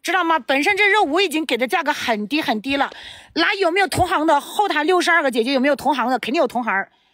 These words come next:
我跟你讲，同行来拿这个货啊。你看同行拿去，我就是给他出一千五，他回去少粘点儿，两千五，你看他能不能卖？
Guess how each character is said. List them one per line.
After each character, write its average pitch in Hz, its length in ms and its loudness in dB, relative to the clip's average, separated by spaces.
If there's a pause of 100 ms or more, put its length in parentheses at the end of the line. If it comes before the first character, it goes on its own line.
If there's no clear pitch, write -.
(240)
我 254 80 -4
跟 370 100 0
你 403 60 0
讲， 311 220 0
同 339 260 0
行 330 160 2
来 254 140 2
拿 269 180 0
这 277 80 -4
个 294 100 2
货 277 300 2
啊。 175 200 -2 (2750)
你 330 160 4
看 453 220 0
同 330 200 2
行 359 200 2
拿 302 160 2
去， 359 160 0
我 254 160 4
就 359 120 0
是 359 120 0
给 240 100 0
他 277 160 0
出 339 200 -2
一 330 120 2
千 320 240 0
五， 220 140 -2
他 285 120 -2
回 285 160 0
去 294 140 0
少 202 220 -4
粘 285 200 0
点 262 140 0
儿， 196 60 -2
两 220 200 -2
千 320 220 0
五， 247 60 2
你 208 40 0
看 262 120 -2
他 269 80 0
能 226 80 0
不 247 60 -2
能 214 100 -2
卖？ 220 220 -2